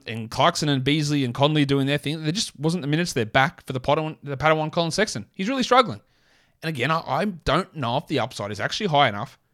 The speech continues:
to deal with the nonsense that's happening with these minutes at the moment. All right, last two games. The Nets,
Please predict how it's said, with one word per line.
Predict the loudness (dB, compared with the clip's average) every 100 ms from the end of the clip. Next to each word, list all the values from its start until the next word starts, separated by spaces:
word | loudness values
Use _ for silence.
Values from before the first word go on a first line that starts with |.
| _ -8
to | -6
deal | -4 -2 -2
with | -2 -4
the |
nonsense | -4 -4 -6 -6
that's | -2
happening | -2 -2 -4
with | -2
these | -2
minutes | -2 -2 -4
at |
the | 0
moment. | 2 2 -4 _ _ _ _ _ _ _ _ _ _ _ _
All | 6
right, | 6 6 _ -20 _ _ _ _ -2
last | 2 4 2 -6 -14 _
two | -8 -2 0 0 -4 -8
games. | -2 0 0 -4 -10 -12 -14 _ _ _ _ _ _ _ _ -12
The | -4
Nets, | 0 0 0 -6 -6 -10